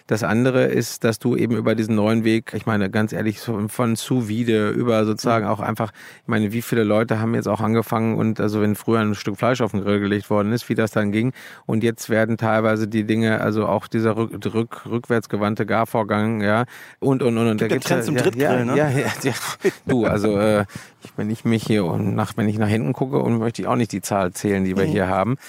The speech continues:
Speaker 1: Ja, du, also, du musst natürlich wahnsinnig viel Zeit mitbringen, dich mit diesen Sachen auseinanderzusetzen und vor allen Dingen ist es natürlich auch ganz stark Equipment gesteuert, ne?
Speaker 2: Ja.
Speaker 1: Also die, du brauchst natürlich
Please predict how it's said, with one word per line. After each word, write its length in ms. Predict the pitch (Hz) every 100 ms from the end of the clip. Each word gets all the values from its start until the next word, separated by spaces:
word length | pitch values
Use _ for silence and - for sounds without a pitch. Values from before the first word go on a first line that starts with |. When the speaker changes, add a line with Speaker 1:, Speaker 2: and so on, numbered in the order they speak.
| - - - 156
Speaker 1:
Ja, 220 | 127 -
du, 200 | 120 135
also, 280 | 139 - 127
du 60 | 143
musst 200 | 147 165
natürlich 340 | 151 147 113
wahnsinnig 680 | 120 139 160 165 139 147 135
viel 160 | 139 123
Zeit 220 | 127 123
mitbringen, 480 | 123 135 147 156 170
dich 140 | 123
mit 100 | 127
diesen 160 | 117 117
Sachen 180 | 123 120
auseinanderzusetzen 720 | 113 113 123 117 123 127 110
und 140 | 131
vor 160 | - 104
allen 160 | 107 135
Dingen 140 | 139
ist 140 | 127
es 140 | 123 120
natürlich 400 | 120 110 120 107
auch 120 | 113
ganz 180 | 113 120
stark 240 | - 117 104
Equipment 460 | 101 - - 90
gesteuert, 460 | - - 87 85 92
ne? 80 | 123
Speaker 2:
Ja. 60 |
Speaker 1:
Also 140 | 123 107
die, 140 | 110
du 160 | 104 101
brauchst 260 | 117 120 120
natürlich 380 | 113 117 120